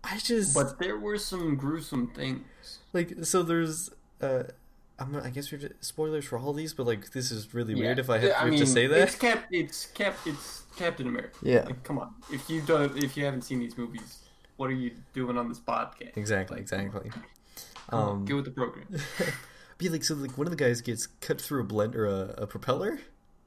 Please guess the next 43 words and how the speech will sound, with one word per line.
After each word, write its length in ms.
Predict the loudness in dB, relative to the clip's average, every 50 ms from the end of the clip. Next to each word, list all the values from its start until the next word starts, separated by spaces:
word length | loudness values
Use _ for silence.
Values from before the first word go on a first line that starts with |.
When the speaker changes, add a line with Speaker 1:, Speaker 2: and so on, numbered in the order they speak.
| -20 -20 -20 -20 -18 -16 -12 -10 -8 0 4
Speaker 2:
Oh, 360 | 6 8 8 8 8 8 6
actually, 800 | 6 4 2 0 0 -2 -2 -4 -8 -6 -2 2 2 4 4 4
I 60 | 2 0
completely 500 | 0 0 0 0 2 0 2 2 2 0
forgot 540 | 0 -2 -4 0 0 0 0 0 2 4
Speaker 1:
<laughs> 180 | 4 4 6 4
Speaker 2:
when, 240 | 2 2 0 -2 -4
uh, 460 | -4 -6 -6 -8 -8 -8 -8 -10 -12 -12 -10
Speaker 1:
And 100 | -8 -6
he's 100 | -4 -2
just 200 | -2 -2 -2 0
missed 380 | 2 4 4 4 4 2 2
it? 220 | 2 2 2 0 -4 -10 -14 -20 -20 _ _ -20 -20 -20 -20 -20 -20 _ -12
Speaker 2:
Yeah. 680 | -8 -4 -2 -2 -2 0 0 0 -2 -2 -4 -6 -8 -10 -12 -14 -16 -20 -20 -20 _ -20 -20 -20 -20 -20 -20 -20 -20 -20 -10 -2
Well, 220 | 0 2 2 2 2
no, 520 | 0 2 2 4 4 2 2 2 0 -2 -2
uh, 40 | 2
Speaker 1:
I 260 | 4 4 6 6 6
think, 200 | 6 6 4 4 2
I 40 | 2
think 140 | 2 4 4
that 80 | 4
was 120 | 4 4 2
in 60 | 2
Speaker 2:
Winter 120 | 2 2
Speaker 1:
that, 80 | 2 2
right? 80 | 2 2
Speaker 2:
Soldier, 720 | 0 0 -2 -4 -2 -2 0 0 -2 -2 -4 -8 -10 0
Speaker 1:
Well, 140 | 4 6 8
that 80 | 8 8
Speaker 2:
Winter 100 | 8 6
Speaker 1:
happened 220 | 4 4 2 2 2
Speaker 2:
Soldier 120 | 2 2 4 4
does 0 |
Speaker 1:
similar. 200 | 4 4 4 2
Speaker 2:
that. 240 | 0 -4 -6 -8 -12 -6 0
Speaker 1:
Yeah, 240 | 4 4 6 6 6
that 160 | 4 4 4
did 140 | 2 2 2
it 80 | 2 0
as 180 | 0 0 2
well, 220 | 2 2 4 4 2
right? 320 | 2 2 2 2 0 -2